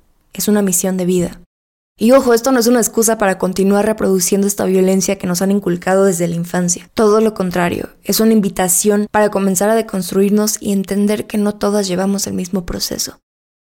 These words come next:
Nosotras somos nuestras verdaderas aliadas y estamos aquí para apoyarnos, para escucharnos, acompañarnos y aprender unas de otras. Yo sé que puede ser un poco frustrante cuando alguien no ha deconstruido lo mismo que tú, pero recuerda que tú también iniciaste ahí.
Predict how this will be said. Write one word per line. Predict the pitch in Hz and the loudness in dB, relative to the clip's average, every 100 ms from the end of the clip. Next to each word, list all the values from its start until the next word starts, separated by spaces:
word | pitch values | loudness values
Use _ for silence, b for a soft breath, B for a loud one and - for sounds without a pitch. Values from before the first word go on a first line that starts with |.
| _ _ | _ _
Nosotras | - 208 214 208 226 220 | -2 0 2 0 0 0
somos | 208 202 | 0 0
nuestras | 196 185 180 | -2 -2 -2
verdaderas | 185 180 185 202 196 | 0 0 0 0 -2
aliadas | 175 190 190 180 - - - | -2 0 2 0 -4 -8 -6
y | 185 | -6
estamos | 185 196 190 | -2 -2 -2
aquí | 180 185 | -4 -4
para | 185 | -2
apoyarnos, | 175 170 175 180 175 185 - | -4 0 0 2 0 -2 -6
para | - 180 | -4 -4
escucharnos, | 175 180 175 190 190 190 190 - | -4 -6 -2 -2 0 -2 -4 -6
acompañarnos | 180 180 175 175 175 185 190 185 - - | -6 -4 -4 -2 0 0 0 -4 -6 -4
y | 196 | -2
aprender | 196 190 190 190 | 0 0 2 2
unas | 196 180 | 0 0
de | 165 | -2
otras. | 170 175 - - - _ _ _ - | -4 -6 -14 -14 -14 _ _ _ -2
Yo | 240 | 2
sé | 233 262 | 2 2
que | 277 | 0
puede | 269 | 0
ser | 240 240 | 2 2
un | 226 | 2
poco | 226 | 0
frustrante | 240 196 190 214 208 208 202 | 0 -2 -2 0 0 0 -2
cuando | 190 190 | -2 0
alguien | 196 196 202 202 | 2 2 2 2
no | 202 208 | 2 2
ha | |
deconstruido | 208 208 208 196 - 190 190 196 | 2 0 -4 -8 -4 0 2 2
lo | 190 | 0
mismo | 180 185 185 | -2 -2 -4
que | 180 | -6
tú, | 175 190 196 - | -8 -8 -8 -2
pero | 202 196 | 0 2
recuerda | 196 214 208 208 | 0 0 0 0
que | 202 | -2
tú | 202 | -2
también | 190 190 190 190 | -2 0 2 4
iniciaste | 190 175 - 180 185 | 2 0 -2 -4 -6
ahí. | 180 190 | -8 -10